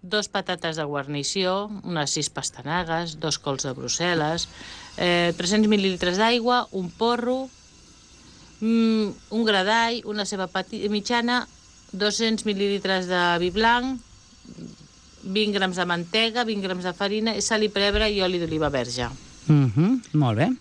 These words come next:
Speaker 1: Molt bé, ho tenim tot preparadet?
Speaker 2: Tot preparat. Vinga.
Speaker 1: Pues vinga, anem per feina. Eh,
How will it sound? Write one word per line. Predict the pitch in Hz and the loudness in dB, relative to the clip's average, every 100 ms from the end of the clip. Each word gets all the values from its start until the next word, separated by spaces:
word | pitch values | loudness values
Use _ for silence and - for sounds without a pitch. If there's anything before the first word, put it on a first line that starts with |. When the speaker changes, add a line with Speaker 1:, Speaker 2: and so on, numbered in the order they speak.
| - | -4
Speaker 1:
Molt | 220 196 | -2 -2
bé, | 156 | -4
ho | - 208 | -6 -4
tenim | 233 254 | -2 -2
tot | 226 214 | -4 -8
preparadet? | 208 208 220 277 392 - - - - - _ - | -6 -2 2 2 0 -4 -20 -20 -20 -20 _ 0
Speaker 2:
Tot | - - | 2 2
preparat. | 160 135 60 - - - | 0 -4 -8 -12 -14 -10
Vinga. | - | -6
Speaker 1:
Pues | 220 214 | -6 -6
vinga, | 220 175 147 - - | -8 -10 -12 -18 -14
anem | 226 247 | -8 -4
per | 226 | -6
feina. | 196 131 120 123 127 _ - - - _ _ _ | -6 -10 -8 -12 -16 _ -20 -20 -20 _ _ _
Eh, | 202 214 208 208 | -2 0 2 0